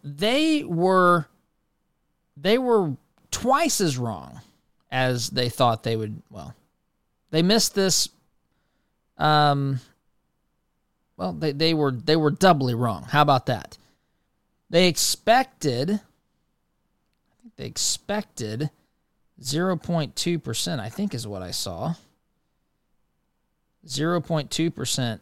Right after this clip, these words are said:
inflation, wholesale inflation. Um,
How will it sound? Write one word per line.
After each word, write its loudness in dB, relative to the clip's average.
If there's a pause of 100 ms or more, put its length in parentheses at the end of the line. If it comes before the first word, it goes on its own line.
(100)
inflation, -6
wholesale -2
inflation. -6 (1600)
Um, 2